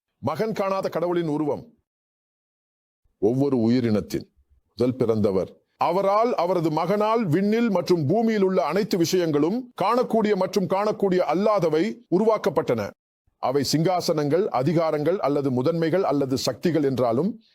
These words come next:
அனைத்து விஷயங்களும் அவரால் உருவாக்கப்பட்டன மற்றும் அவருக்காகவே, ஆ, வரிசை பதினேழில் கூறுகிறது, அவர் அனைத்து விஷயங்களுக்கும் முன்னதாக இருக்கிறார் மற்றும் அவரால் அனைத்து விஷயங்களும் நிலைத்திருக்கின்றன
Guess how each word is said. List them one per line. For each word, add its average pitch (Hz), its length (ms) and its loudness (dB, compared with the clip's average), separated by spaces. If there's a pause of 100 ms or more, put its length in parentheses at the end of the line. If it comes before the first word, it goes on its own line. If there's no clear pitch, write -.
(140)
அனைத்து 214 440 -2
விஷயங்களும் 170 540 0
அவரால் 139 360 0
உருவாக்கப்பட்டன 131 960 -2
மற்றும் 143 420 -2
அவருக்காகவே, 156 920 0 (480)
ஆ, 113 260 0
வரிசை 131 320 -2
பதினேழில் 131 480 -2
கூறுகிறது, 123 440 -2
அவர் 131 160 0
அனைத்து 131 340 -2
விஷயங்களுக்கும் 123 540 -2
முன்னதாக 113 380 0
இருக்கிறார் 117 380 0
மற்றும் 113 260 -2
அவரால் 113 260 0
அனைத்து 113 320 -2
விஷயங்களும் 107 460 -2
நிலைத்திருக்கின்றன 98 800 -2